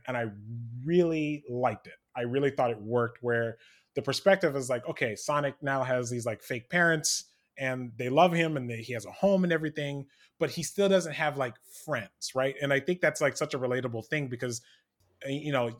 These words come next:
especially, like, as a s-, if you're a single child, like, it's, you can't really be friends with your parents. Like, that's, that's hard, right? So, like, you know, the, the whole movie is about Sonic meeting Tails and Knuckles. Uh,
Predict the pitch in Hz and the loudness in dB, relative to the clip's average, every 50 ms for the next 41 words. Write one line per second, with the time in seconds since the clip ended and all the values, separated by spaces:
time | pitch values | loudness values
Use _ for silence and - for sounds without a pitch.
0 | _ - 147 123 - 170 175 165 - 160 156 147 139 135 127 120 113 - - _ | _ -8 -8 -2 0 0 0 0 -2 -2 -2 -2 0 0 -2 -2 -4 -8 -14 _
1 | - 139 127 113 120 113 107 - - - 147 131 117 - - 143 139 120 117 - | -6 -4 -4 -2 -4 -6 -6 -8 -6 -6 -6 -6 -6 -6 -4 -4 -2 -2 -2 -2
2 | - - 170 175 156 135 123 117 - - 139 131 127 120 113 110 107 104 110 107 | 0 0 0 0 0 -2 -2 -4 -2 -4 -2 -2 0 0 -2 -2 -4 -4 -6 -8
3 | 101 95 - - - - - 131 117 - - - - _ 143 123 - 196 190 170 | -8 -10 -18 -20 -20 -16 -16 -16 -14 -14 -16 -18 -16 _ -16 -4 -4 -4 -2 -2
4 | 175 175 165 143 139 120 - - 147 143 139 127 120 - 113 95 - _ _ _ | -2 -2 -2 -4 -4 -8 -8 -6 -6 -6 -4 -6 -6 -8 -10 -12 -14 _ _ _
5 | - 139 131 147 170 175 - - - - - - _ _ _ _ _ _ 139 127 | -6 -2 -2 -2 -2 -2 -2 -4 -4 -4 -8 -12 _ _ _ _ _ _ -6 0
6 | 113 139 123 - - - - - - _ _ _ _ _ 170 160 - 160 147 117 | 0 0 0 0 -2 -4 -4 -6 -10 _ _ _ _ _ -4 2 6 8 8 8
7 | 104 98 110 143 151 165 165 160 135 - 156 147 135 139 135 113 - - - - | 6 2 4 6 6 6 6 4 -2 2 4 4 6 4 2 0 -4 -16 -20 -20
8 | - _ _ _ _ _ _ _ _ 180 175 160 147 139 131 123 143 135 135 - | -20 _ _ _ _ _ _ _ _ 2 6 8 8 6 8 8 6 6 6 6
9 | 156 143 127 - 214 233 214 208 202 202 185 175 156 139 151 131 139 131 - - | 2 2 6 8 8 8 8 8 6 6 6 4 4 4 4 2 2 2 2 2
10 | - 156 143 139 139 135 - - - 127 123 120 127 135 135 131 131 123 120 120 | 4 4 4 4 2 -2 -6 -8 -8 -6 -6 -4 -2 0 0 0 0 0 0 -2
11 | 117 117 117 - _ _ _ _ - - 208 160 123 117 113 120 120 - - - | -4 -6 -8 -12 _ _ _ _ 8 10 10 10 6 6 4 0 -2 -4 -4 -6
12 | - _ _ _ _ _ 160 170 175 180 185 220 247 330 381 381 - 226 - - | -8 _ _ _ _ _ 6 8 8 8 8 6 4 2 2 2 0 -6 -6 -6
13 | - - - - _ _ _ _ _ _ _ 151 147 143 135 123 | -8 -8 -10 -10 _ _ _ _ _ _ _ 10 10 12 10 10